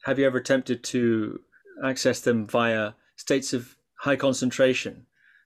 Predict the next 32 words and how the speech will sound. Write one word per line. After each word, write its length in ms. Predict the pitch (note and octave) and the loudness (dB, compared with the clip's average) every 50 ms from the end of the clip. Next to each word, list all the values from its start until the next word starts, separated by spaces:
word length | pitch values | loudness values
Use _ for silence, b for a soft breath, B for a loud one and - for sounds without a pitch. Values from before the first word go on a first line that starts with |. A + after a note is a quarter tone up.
| b A#2 | b -2
deep 260 | - B2 A#2+ A#2+ - - - - | 0 0 0 0 -2 -10 -10 -10
states 360 | - - B2+ A#2 A2+ - - | -4 0 0 0 2 0 -2
of 120 | A2+ - | -4 0
jhanic 320 | - A#2 A2+ A2+ A2+ - - | 0 0 0 0 -2 -4 -8
absorption, 760 | A2 - B2 A2+ A2+ G#2+ - - A#2+ A2+ G#2+ G#2+ G#2+ - | -6 0 2 2 2 2 0 -2 -2 0 0 -2 -4 -6
higher 240 | - G#2+ A#2 A#2 A2+ | -6 -4 -2 0 0
end 100 | A2 G#2+ | 0 -2
of 80 | G#2 - | -2 -2
the 60 | A#2 | -2
elephant 300 | A2 A2 G#2+ - A#2+ B2 | -2 -2 -2 -4 -6 -4
path, 180 | - G#2+ G#2 - | -4 -4 -4 -4
and 100 | A2+ - | -8 -6
so 160 | - A#2+ G#2+ | -2 -2 -2
on? 100 | G#2+ G#2 | -2 -2
Sometimes 440 | - C#3 C#3+ - A#2+ A#2 A#2 A2 - | -2 -2 -2 0 0 0 -2 0 2
those 260 | C3 B2+ B2+ A#2 B2 | 2 2 4 2 0
are 40 | A2 | -2
said 260 | - - A2+ A2 - | 0 0 -2 -2 -2
to 100 | - A2+ | -6 -4
be, 380 | - A#2 A2 G#2+ G#2 G2+ - B B B B B B B B B - | -2 -2 0 0 -2 -6 -8 B B B B B B B B B -6
uh, 180 | A2+ A2 A2+ A#2+ | -4 -4 -2 -2
in 80 | A#2+ | -2
terms 240 | - A#2+ A2+ G#2+ - | 0 -2 -2 -2 -4
of 100 | A2 - | -8 -2
Buddhist 280 | - C3 B2+ C3 A#2+ - | 0 0 0 0 -2 -2
magic, 340 | A#2 G#2 G2+ - G#2 - - | -2 -2 -2 -4 -6 -6 -6
if 120 | G#2 - | -8 -8
we 60 | - | -8
can 140 | - - A2 | -6 -4 -2
use 200 | G#2+ A2 A2 - | 0 -2 -2 0
that 200 | - G#2 - - | -2 -4 -4 -4
term, 440 | - A2+ G#2+ G2+ G2 F#2 F#2 - - | -2 -2 -2 0 -2 -6 -10 -14 -18